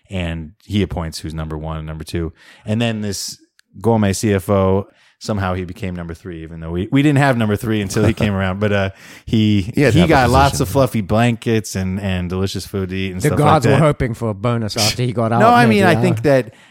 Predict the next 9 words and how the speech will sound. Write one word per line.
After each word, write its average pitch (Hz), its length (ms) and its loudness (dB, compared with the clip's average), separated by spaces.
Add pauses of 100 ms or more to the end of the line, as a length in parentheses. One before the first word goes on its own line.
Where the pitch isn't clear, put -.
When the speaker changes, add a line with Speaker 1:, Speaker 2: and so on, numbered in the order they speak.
(120)
Speaker 1:
I'm 165 160 0
pretty 196 180 2
sure 139 640 2 (280)
that, 101 340 2 (260)
s-, - 180 -10
you 127 120 0
know, 92 100 2
several 104 240 2
people, 95 560 0